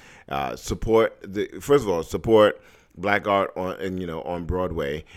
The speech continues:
Uh, support something that's won the Tony, so you know that it's of quality. The singing was amazing. The writing is amazing.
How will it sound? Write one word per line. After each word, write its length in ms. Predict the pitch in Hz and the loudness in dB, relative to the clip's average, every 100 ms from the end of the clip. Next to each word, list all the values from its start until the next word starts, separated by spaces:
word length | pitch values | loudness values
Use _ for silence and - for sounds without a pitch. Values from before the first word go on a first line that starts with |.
| - - | -20 -10
Uh, 200 | 73 76 | -6 -6
support 480 | - 90 107 101 92 | -6 -8 -2 -2 0
something 360 | 110 95 107 | -4 -2 -2
that's 280 | 107 107 104 | 0 0 -2
won 220 | 104 117 | -4 -2
the 80 | 120 | -2
Tony, 360 | 110 151 123 82 | -2 -2 0 -4
so 200 | 101 92 | -2 -2
you 260 | 90 101 | -2 -4
know 300 | 110 107 120 | -2 0 0
that 240 | 117 90 90 | 0 0 0
it's 280 | 92 - - | -4 -8 -12
of 300 | - 95 - | -6 -6 -6
quality. 560 | 95 98 98 62 57 - - - | -4 -2 -4 -8 -12 -18 -20 -14
The 80 | |
singing 460 | 78 - 113 117 117 | -10 -4 -4 -2 -4
was 160 | 104 92 | -4 -4
amazing. 680 | 82 73 73 73 69 69 - _ - | -4 -6 -8 -8 -10 -12 -16 _ -12
The 100 | 78 | -6
writing 500 | 80 87 98 98 92 | 0 2 2 0 -4
is 120 | 76 | -6
amazing. 680 | 78 76 69 67 64 64 | -8 -8 -8 -10 -12 -12